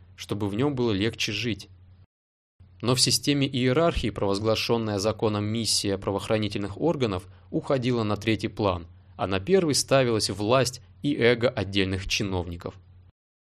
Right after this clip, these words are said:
«И знаешь, я понял, что люди, работающие в организации, не виноваты», говорил Руслан тихо. Тут уж на выбор. Или действуешь в системе,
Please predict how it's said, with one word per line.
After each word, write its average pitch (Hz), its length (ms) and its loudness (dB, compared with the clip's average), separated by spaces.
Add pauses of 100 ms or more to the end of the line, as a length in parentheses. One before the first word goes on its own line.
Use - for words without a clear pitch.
(840)
«И 107 60 0
знаешь, 165 420 2
я 113 160 4
понял, 127 500 0
что - 260 -4
люди, 135 300 0
работающие 123 680 0
в 113 40 0
организации, 117 680 0
не 101 160 -2
виноваты», 131 600 0 (520)
говорил 95 440 -2
Руслан 92 400 -6
тихо. - 360 -14 (680)
Тут 196 200 0
уж - 180 -2
на 180 160 2
выбор. 117 400 0 (500)
Или 156 200 0
действуешь 165 500 0
в - 40 -6
системе, 135 680 0